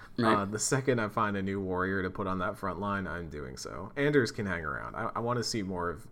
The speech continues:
Speaker 2: Anders, even though I don't like where his character's at right now. I do wanna see some of that transformation. Ogryn is gonna ride the bench the second I find more warriors. So, that is what it is.
Speaker 1: Yeah.
Speaker 2: I don't know. I, I took a cursory glance at just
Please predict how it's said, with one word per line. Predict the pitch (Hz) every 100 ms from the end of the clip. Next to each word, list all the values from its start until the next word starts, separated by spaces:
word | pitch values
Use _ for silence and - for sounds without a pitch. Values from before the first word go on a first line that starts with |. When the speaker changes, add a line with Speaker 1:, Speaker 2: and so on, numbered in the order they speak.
| -
Speaker 2:
Anders, | 92 90 85 82 85
even | 85
though | 85 80
I |
don't | 80 82 -
like | 76 76 - 101
where | 90
his | 90 -
character's | 104 90 92 110
at | 127 67
right | 101
now. | 101 95
I | 90
do | 87 87
wanna | 85
see | - 82
some | 90
of | 73
that | 71
transformation. | 80 71 62 52 - 87 - - - - - - -
Ogryn | 117 107 98 92 85 -
is | 90 78
gonna | - 82
ride | 82 69
the | 67
bench | 73 64 - - -
the | -
second | - 76 73
I | 71
find | - 53 65
more | 64
warriors. | 69 85 71 - - - - - - - - - - - -
So, | - 76 - - - - - - - -
that | 87
is | 80 -
what | -
it | 52 -
is. | -
Speaker 1:
Yeah. | - - - - - - - - - - - - -
Speaker 2:
I | 131
don't | 113
know. | 78 - -
I, | 120 113 - -
I | 120
took | - 160 127
a |
cursory | - 151 151 - 139 120
glance | 113 107 110 98 -
at | 101
just | 98 95 -